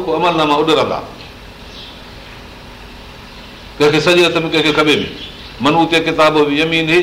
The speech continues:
جنهن کي ڏنو ويندو سندس ڪتاب ان جي سڄي هٿ ۾. فيقول، پوءِ اهو چوندو، ها مقرؤ ڪتابيه، وٺو پڙهو منهنجو عملنامو. ها معنيٰ وٺو،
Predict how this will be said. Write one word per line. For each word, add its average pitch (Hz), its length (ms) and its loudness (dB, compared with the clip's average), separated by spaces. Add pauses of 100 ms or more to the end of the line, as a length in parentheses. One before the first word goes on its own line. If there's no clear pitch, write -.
جنهن 156 200 0
کي 170 200 2
ڏنو 160 200 2
ويندو 156 240 0
سندس 147 360 0
ڪتاب 151 400 4
ان 143 160 0
جي 135 100 0
سڄي 143 260 2
هٿ ۾. 131 120 2 (800)
فيقول، 151 560 4
پوءِ 151 120 2
اهو 147 140 4 (100)
چوندو، 151 340 4
ها 156 180 6
مقرؤ 151 460 2
ڪتابيه، 139 500 2 (920)
وٺو 147 300 4 (200)
پڙهو 170 400 4
منهنجو 147 260 0
عملنامو. 107 420 -2 (1000)
ها 139 220 6
معنيٰ 139 300 -2
وٺو، 113 240 -2